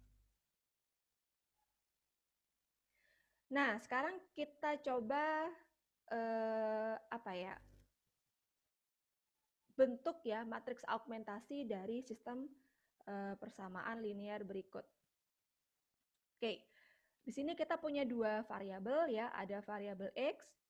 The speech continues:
dan ada variabel Y. Kemudian ada yang namanya koefisien juga. Nah,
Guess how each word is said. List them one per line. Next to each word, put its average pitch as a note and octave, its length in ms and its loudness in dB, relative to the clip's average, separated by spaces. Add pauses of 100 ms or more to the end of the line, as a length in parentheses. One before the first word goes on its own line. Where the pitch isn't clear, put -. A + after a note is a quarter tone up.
(300)
dan B3 380 0
ada G#3 480 -2
variabel G3 580 -2
Y. A#3 220 2 (160)
Kemudian F#3+ 560 -6
ada G#3 480 0
yang G3 240 -6
namanya F#3+ 560 -6
koefisien G3+ 560 -6
juga. F#3+ 320 -4 (1400)
Nah, - 160 -8